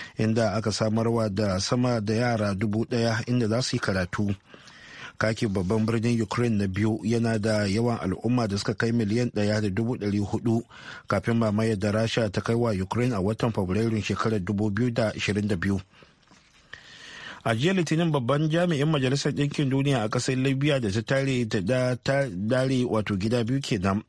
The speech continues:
ya yi kira ga samar da tsarin haɗin kai da zai kai ga sake gina birnin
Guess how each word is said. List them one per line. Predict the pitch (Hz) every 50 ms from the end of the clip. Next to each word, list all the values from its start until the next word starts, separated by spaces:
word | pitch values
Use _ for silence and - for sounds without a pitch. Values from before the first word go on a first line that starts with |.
| _ _ _ - _ _ - - - - - - - - - _ _
ya | - 120 123 127
yi | 131 135 131
kira | - 160 156 147 139
ga | 120 131 117
samar | - - 123 123 135 139
da | 135 143 139 131 127 120
tsarin | 107 - 113 127 131 131 127 120 110
haɗin | 117 131 117 139 120 113 104 -
kai | - 131 127 120 113 110
da | 107 113 104
zai | 117 131 123
kai | - - 123 127
ga | 123 131 123 113
sake | 107 - 123 123 - - 127 110
gina | 101 123 123 127 120 110
birnin | 92 92 113 117 117 117 123 123 120 113 104